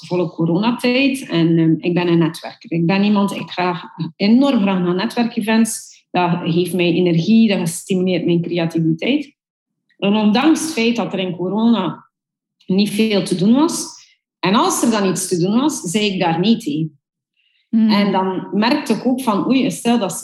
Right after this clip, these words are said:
Speaker 1: zeer raar dat je daar nee tegen zegt, want dat is nochtans wat dat je mist, waar, waar dat je energie uit krijgt."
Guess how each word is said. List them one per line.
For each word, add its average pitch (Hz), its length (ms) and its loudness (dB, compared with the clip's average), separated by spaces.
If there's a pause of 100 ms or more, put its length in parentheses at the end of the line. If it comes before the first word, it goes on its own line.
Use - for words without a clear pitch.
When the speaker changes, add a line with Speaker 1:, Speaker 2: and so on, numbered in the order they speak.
(180)
Speaker 1:
zeer 214 520 0
raar 254 340 -2
dat 208 100 2
je 170 100 -2
daar 170 220 0
nee 180 380 0
tegen 285 340 4
zegt, - 280 -2
want 180 160 -2
dat 160 140 0
is 247 120 -2
nochtans 240 760 0 (180)
wat 175 280 -4
dat 160 140 0
je 151 80 2
mist, 240 500 0
waar, 170 280 -2
waar 170 140 -2
dat 160 120 -2
je 151 80 0
energie 165 440 -2
uit 254 140 -4
krijgt." 269 380 -8